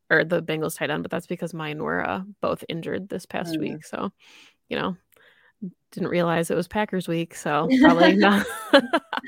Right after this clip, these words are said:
Speaker 2: Yeah. I mean, the Packers defense, I think,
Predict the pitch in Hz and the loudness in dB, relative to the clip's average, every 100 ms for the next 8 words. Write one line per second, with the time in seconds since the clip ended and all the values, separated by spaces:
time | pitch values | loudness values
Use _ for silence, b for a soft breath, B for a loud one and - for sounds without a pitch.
0 | B 330 269 240 - 185 151 151 233 262 | B -10 -10 -10 0 4 4 4 6 8
1 | 269 269 262 262 302 254 220 214 196 190 | 8 6 8 8 6 2 0 0 0 0
2 | 185 185 170 160 | -2 -2 -4 -8